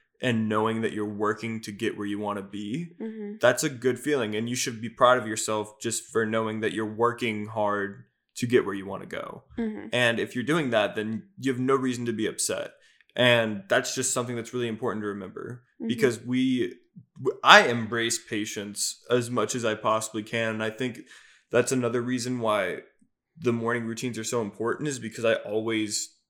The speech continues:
Speaker 1: take time to just think about where I'm at and, like, remind myself that I, like, I am working hard to, like, get where I wanna be, and, um, just remind yourself of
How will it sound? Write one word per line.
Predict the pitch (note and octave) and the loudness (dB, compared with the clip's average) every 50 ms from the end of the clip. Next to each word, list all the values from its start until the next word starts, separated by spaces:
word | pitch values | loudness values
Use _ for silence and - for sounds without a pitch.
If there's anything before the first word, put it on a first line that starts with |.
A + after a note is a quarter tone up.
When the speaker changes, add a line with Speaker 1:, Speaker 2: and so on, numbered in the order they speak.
| _ | _
Speaker 1:
take | - - C3 B2 A#2+ - - _ _ _ | -6 -2 -2 -2 -2 -4 -16 _ _ _
time | - - - A2 A2 A2+ A2+ A2 G#2+ G2+ | -12 -6 -4 -2 0 0 0 -2 -4 -6
to | - - A2+ | -8 -10 -10
just | A2 G#2+ G#2 - - - | -8 -6 -6 -6 -6 -4
think | - B2 A2+ | -6 -4 -4
about | B2+ A2+ A2+ A2 A2 A2 G2+ - - - - _ _ _ _ _ _ _ _ _ | -2 2 4 4 6 4 2 -2 -4 -14 -20 _ _ _ _ _ _ _ _ _
where | - A2+ A#2 A#2+ B2 | 2 6 8 8 8
I'm | A#2+ A#2 A#2+ | 8 6 4
at | A2+ G#2 G#2+ G#2 G2+ G2+ - - - - - | 2 0 0 0 0 -2 -4 -8 -14 -14 -8
and, | - A2 A#2 A2+ | -6 -6 -4 -4
like, | G#2 G2+ F#2 F#2 - | -4 -4 -4 -6 -10
remind | - A2+ A#2 A2+ A2+ A#2 A#2 B2 B2 | -10 -6 -4 0 2 2 2 2 2
myself | A2+ G#2+ A2 - - A2 A2 G#2+ A2 - | 0 -2 -2 -2 -2 -2 -2 -2 -4 -4
that | A2+ G#2+ | -2 2
I, | G#2+ G#2+ G#2 G#2 G#2 | 2 2 2 2 0
like, | G#2 G#2 G2+ - - | -2 -4 -4 -6 -4
I | A2 G#2+ | -2 0
am | A#2 B2+ C3 C3 | 0 0 0 0
working | A#2+ A#2+ A#2+ B2 A#2 | -2 -2 -4 -4 -4
hard | A#2+ G#2+ G#2+ A2 G#2 G#2+ | -2 0 2 0 0 0
to, | A#2 | 0
like, | A2+ G#2+ A2 - | -2 -2 0 0
get | A2+ G2 | 0 2
where | A2 A2 G#2+ | 2 2 2
I | G#2+ | 0
wanna | A2 G#2+ G#2+ | 0 -2 -4
be, | G#2 G2 G2+ G#2 G#2+ G2+ G2+ G2 - - | -4 -4 -4 -4 -4 -4 -4 -6 -6 -8
and, | G#2 G#2 G#2 G#2+ G#2 G#2+ G#2 G#2 - _ _ _ _ _ _ _ _ _ _ _ _ _ _ - | -8 -6 -6 -4 -4 -6 -8 -10 -12 _ _ _ _ _ _ _ _ _ _ _ _ _ _ 2
um, | A2 A2 G#2 G2+ F#2 D#2+ C2 A#1 A1+ - - | 4 4 4 4 2 -2 -6 -12 -14 -12 -6
just | - C#3 - - | -4 -4 -2 -2
remind | F3 F3+ E3+ D#3+ E3 D#3+ | 0 2 2 2 2 0
yourself | D3+ D3 - C#3+ C3 C3 C3 - | -2 -2 -2 -2 -2 -2 -4 -8
of | A2 G2+ | -12 -12